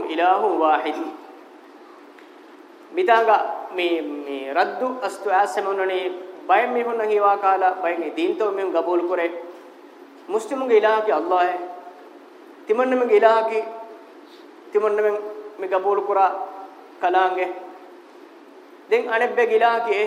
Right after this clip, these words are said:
කොම් බේකො සෙබේ ඉලාහ ගුන්නාන එබේ ඉලාහ කරේ බේ කලකොම් කුරා ඉතාංග මොල්ලේ මිතාග "වලා ඉලාහ ගයිරුහු."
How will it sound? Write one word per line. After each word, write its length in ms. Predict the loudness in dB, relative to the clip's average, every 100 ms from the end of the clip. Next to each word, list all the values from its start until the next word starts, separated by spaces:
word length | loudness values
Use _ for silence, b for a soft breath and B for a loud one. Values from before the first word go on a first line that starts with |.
| -4 -12 -18 -20 -20 -20 -20 -2
කොම් 180 | 0 2
බේකො 280 | 2 2 2
සෙබේ 320 | 2 2 0
ඉලාහ 260 | 2 2 2
ගුන්නාන 400 | 0 0 -2 -2
එබේ 240 | -2 0 0
ඉලාහ 260 | 0 0 0
කරේ 220 | 0 0
බේ 160 | 0
කලකොම් 340 | 2 0 0 -2
කුරා 260 | -2 -4 -4 -14 -18 -20 -20 -20 -20 -20 -20 -20 -20 -20 -20 -20 -20 -20 -20 -20 -20 -20 -16
ඉතාංග 320 | -2 0 0
මොල්ලේ 260 | 0 -2 -2
මිතාග 280 | 0 0 2
"වලා 340 | 0 2 0
ඉලාහ 340 | 0 0 0 -2 -2
ගයිරුහු." 460 | -2 -2 0 0